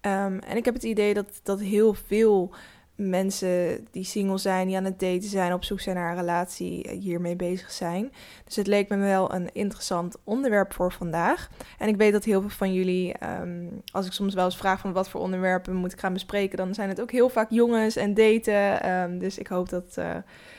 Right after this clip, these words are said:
dat jullie het leuk vinden dat ik, eh, die weer een keertje meepak. Ehm, dus dat, maar zoals altijd begin ik met, eh, het lekker loerenblokje, waarin ik op een luchtige manier de week met je doorneem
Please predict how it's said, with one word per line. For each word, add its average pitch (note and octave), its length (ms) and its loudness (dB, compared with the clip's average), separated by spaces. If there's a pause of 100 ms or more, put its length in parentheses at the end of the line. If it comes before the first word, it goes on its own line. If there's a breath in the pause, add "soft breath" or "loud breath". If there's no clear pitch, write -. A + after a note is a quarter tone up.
(200 loud breath)
dat G3+ 180 2
jullie A3+ 160 4
het A3 100 4
leuk A3+ 200 10
vinden A3+ 220 4
dat G3+ 180 2
ik, - 180 -8
eh, G3 140 6 (100)
die A3 160 2
weer G3 160 4
een F#3+ 100 0
keertje F#3+ 320 0
meepak. F#3 600 0 (580 loud breath)
Ehm, D4 800 6
dus F4 240 4
dat, B3+ 380 6
maar C#4+ 300 10
zoals C4+ 240 4
altijd C#4 360 4
begin C4 300 2
ik B3 140 2
met, G#3+ 340 -2
eh, F3+ 220 0 (120)
het F3 140 -4
lekker G3 280 -2
loerenblokje, D4 1000 4
waarin G3+ 280 0
ik G3 120 -6
op G3+ 80 -8
een G#3 60 0
luchtige G#3 340 -4
manier F#3+ 220 0
de F#3+ 80 0
week G3+ 200 2
met A3 220 0
je A3 60 -4
doorneem F#3 500 2